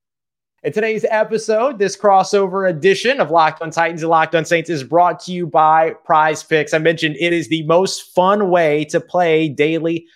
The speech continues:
fantasy sports, daily fantasy football for you when you're looking at this weekend. All you have to do is pick two to five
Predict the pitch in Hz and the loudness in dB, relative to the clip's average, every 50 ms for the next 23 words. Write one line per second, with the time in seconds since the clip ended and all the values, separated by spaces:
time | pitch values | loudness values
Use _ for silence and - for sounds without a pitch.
0 | _ _ - - 165 160 156 156 147 151 - 156 147 139 143 _ _ _ _ - | _ _ -2 0 0 0 2 0 -4 -6 -6 -8 -8 -8 -10 _ _ _ _ -14
1 | - - - 165 170 185 180 180 - - 156 156 160 151 147 - 165 160 156 156 | -12 -4 0 4 4 4 2 0 -4 -2 -2 -2 -2 -4 -4 -2 -2 -2 -2 -4
2 | 151 - 147 139 - - - 190 185 185 - 185 180 190 202 202 - 175 170 165 | -4 -6 -8 -8 -6 -2 -2 -2 -2 0 0 2 4 4 2 0 -2 -4 -4 -2
3 | 170 202 254 262 196 160 151 151 156 143 160 170 165 - 170 175 170 165 - - | -2 -4 -4 -4 -4 -2 2 0 2 2 2 0 0 -2 -6 -2 -2 -2 -2 -4
4 | 143 165 160 - - 135 139 175 185 180 185 185 190 196 190 - _ _ _ - | -4 -6 -4 -4 -6 -6 -4 -4 -4 -2 -2 -4 -4 -4 -6 -12 _ _ _ 0
5 | - 175 202 220 220 226 226 202 196 170 170 160 190 196 185 190 - 196 180 - | 4 4 4 4 2 0 -2 -4 -4 -4 -4 -4 -2 -2 -2 -2 -2 -4 -6 -6
6 | - - - - 214 226 240 247 214 196 - - 190 175 175 175 170 | -8 -14 -6 -4 -4 -2 -2 -2 -2 -2 0 2 2 2 4 2 0